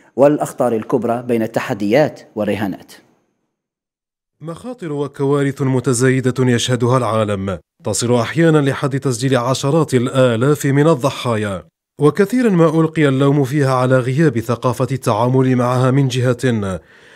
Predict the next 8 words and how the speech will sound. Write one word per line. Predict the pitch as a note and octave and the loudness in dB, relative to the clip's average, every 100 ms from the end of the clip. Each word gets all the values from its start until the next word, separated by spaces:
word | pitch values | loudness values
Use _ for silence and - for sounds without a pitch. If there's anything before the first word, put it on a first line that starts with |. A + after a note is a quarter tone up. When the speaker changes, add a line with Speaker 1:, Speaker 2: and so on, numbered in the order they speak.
| - F3 | -4 2
Speaker 2:
وهشاشة | F#3 G3 C4+ A#3 F#3+ | 4 4 2 0 0
البنى | C#3 A2+ C3 | 0 2 2
التحتية | B2+ C#3+ B2 - C#3 G#2 | 2 -2 -6 -4 -2 0
وضعف | G2+ B2+ B2+ C#3 | 0 0 0 -4
التوقع | - B2 B2 - D3 C3 | -2 0 0 2 0 2
من | C3 A#2+ | 2 0
جهة | A2 B2+ B2+ | 0 0 0
أخرى. | E3+ A#2+ A2+ G2+ | 0 -2 -2 -4